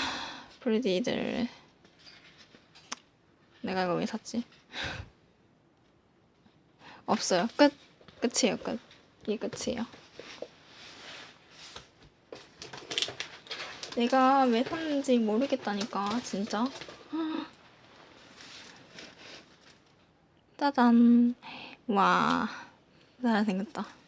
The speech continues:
진짜 잘생겼다. 엽서. 확실히 공식 굿즈랑 비공식 굿즈랑 차이가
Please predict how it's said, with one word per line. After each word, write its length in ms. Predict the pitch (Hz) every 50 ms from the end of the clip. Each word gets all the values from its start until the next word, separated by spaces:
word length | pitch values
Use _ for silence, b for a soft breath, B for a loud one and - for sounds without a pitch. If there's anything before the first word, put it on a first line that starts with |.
| B B B B B B B B B B B _ _ -
진짜 960 | - - 240 226 214 208 190 185 202 208 196 190 226 - - 165 165 190 202
잘생겼다. 500 | - 214 214 214 226 220 - _ - - - - _ _ _ _ _ _ _ _ _ _ _ _ 240
엽서. 520 | 180 175 - - - - - - - 208 - - - _ _ _ _ - - - _ _ _ _ _ _ _ _ _ - _ _ _ _ _ _ - - - _ _ _ _ _ _ _ _ _ _ _ _ _ _ _ _ _ _
확실히 800 | - 285 294 - - 339 330 311 285 262 262 269 247 214 202 233 -
공식 400 | - - 214 214 233 - 294 -
굿즈랑 540 | - 247 247 - - 214 214 208 202 208 220
비공식 500 | - 220 - 226 226 226 226 - - -
굿즈랑 640 | - 226 - - - 190 185 180 190 185 180 190 214 B B B B B B B B B B
차이가 800 | - - - 262 262 254 247 247 214 208 214 214 202 190 202